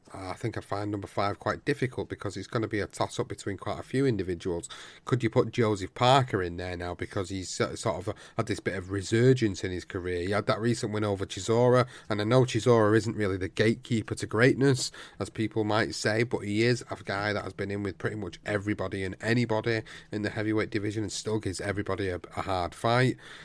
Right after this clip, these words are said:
Then you've got the likes of Louis Ortiz, who's just beaten Charles Martin on New Year's Day this year. So, you know, could you stick him back up there in the top five? Is he still a threat? Could he still beat any of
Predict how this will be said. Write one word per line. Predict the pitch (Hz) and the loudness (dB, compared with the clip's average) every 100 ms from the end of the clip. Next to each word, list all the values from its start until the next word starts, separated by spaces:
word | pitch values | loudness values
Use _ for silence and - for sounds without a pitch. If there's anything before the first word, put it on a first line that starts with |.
| - - | -20 -6
Then | 120 113 | 0 2
you've | 117 110 | 4 2
got | - - | 2 0
the | 98 | 0
likes | 104 101 110 | 0 -2 -4
of | |
Louis | 101 113 107 - | 0 2 2 0
Ortiz, | 98 92 - 131 135 117 | 0 0 2 2 4 2
who's | 101 | -2
just | 107 - | -4 -2
beaten | 113 95 90 | -2 -2 -4
Charles | - 101 90 85 | -4 -2 -2 -4
Martin | 104 110 117 110 - 123 117 - - | -2 2 2 0 0 0 0 -2 -2
on | 98 98 98 92 104 | -2 0 -4 -6 0
New | 110 | 2
Year's | 101 98 92 | 2 2 0
Day | 76 107 113 | 0 0 2
this | 113 101 - | 2 -2 -4
year. | 107 131 131 131 | -2 2 4 4
So, | 123 - 113 117 - - | 2 0 0 -2 -8 -6
you | 110 117 | 0 0
know, | |
could | 117 131 127 | 2 0 0
you | |
stick | 123 - 123 - | -4 -4 -4 -2
him | 127 | -2
back | 123 - 127 | -2 -6 -6
up | - | -2
there | 120 120 | 0 0
in | 123 | -2
the | 117 | -4
top | - 131 - | -4 -4 -2
five? | 117 120 | -4 -2
Is | 117 | -2
he | 110 | -4
still | - 113 110 | -4 -4 -4
a | |
threat? | 110 - 110 117 113 | -6 -4 0 0 -2
Could | 107 | -8
he | 101 | -8
still | - 117 | -4 -2
beat | 120 110 98 | 0 0 0
any | 107 110 | 0 0
of | 104 | 0